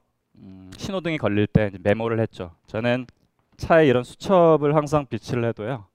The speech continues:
운전하고, 저는 운전할 때 그렇게 아이디어가 많이 떠오르더군요. 그래서 여러분은 어떤지 모르겠는데, 음, 어떤 일을 할 때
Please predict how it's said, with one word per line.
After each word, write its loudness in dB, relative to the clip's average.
운전하고, -4
저는 -4
운전할 4
때 6
그렇게 0
아이디어가 4
많이 -2
떠오르더군요. -8
그래서 -8
여러분은 0
어떤지 -6
모르겠는데, -2
음, -20
어떤 -2
일을 4
할 6
때 6